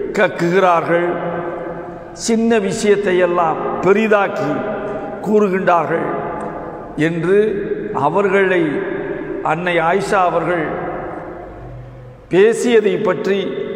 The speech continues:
அகமதிலும் புகாரிலும் பதியப்பட்ட அந்த ஹதீஸை நாம் பார்த்தோம். முஆவியா அடுத்த ஆட்சி பொறுப்புக்கு வந்து விடுகிறார். அவர்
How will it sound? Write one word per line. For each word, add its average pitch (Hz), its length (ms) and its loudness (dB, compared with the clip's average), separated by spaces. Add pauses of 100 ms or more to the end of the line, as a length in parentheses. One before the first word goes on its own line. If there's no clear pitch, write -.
(140)
அகமதிலும் 180 720 2
புகாரிலும் 180 680 2
பதியப்பட்ட 175 540 2 (1300)
அந்த 165 240 0 (1300)
ஹதீஸை 156 500 0
நாம் 143 200 -4
பார்த்தோம். 147 440 -6 (2500)
முஆவியா 214 500 4 (880)
அடுத்த 185 340 2
ஆட்சி 202 300 2
பொறுப்புக்கு 170 440 -2
வந்து 165 160 -2
விடுகிறார். 170 500 0 (1300)
அவர் 185 300 2